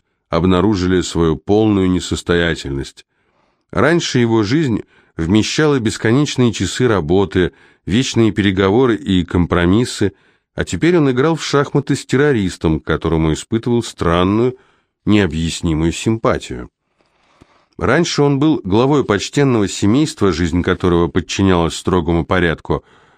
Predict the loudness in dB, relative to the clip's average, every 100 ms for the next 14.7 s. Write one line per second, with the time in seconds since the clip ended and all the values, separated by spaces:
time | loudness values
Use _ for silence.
0 | _ -6 -4 -2 0 2 2 0 0 0
1 | 0 0 2 2 0 0 0 0 0 0
2 | -2 -2 0 2 2 0 0 0 2 2
3 | 0 0 -2 -4 -2 -4 0 0 0 -2
4 | -2 0 0 0 -2 -8 _ _ _ _
5 | _ _ _ _ -4 0 2 0 0 0
6 | 0 0 0 0 0 -2 -2 -4 -2 -2
7 | 0 0 0 0 0 2 2 0 -2 0
8 | 2 2 0 0 0 -2 -2 -2 0 -2
9 | _ _ _ _ -10 -8 0 0 0 -4
10 | -2 0 0 -2 -2 -2 -2 -2 0 2
11 | 0 0 -4 -2 -2 0 0 -2 -2 0
12 | 0 0 0 2 2 0 0 2 2 2
13 | 0 -2 -2 -2 0 0 2 2 0 -2
14 | -2 0 2 2 0 0 -2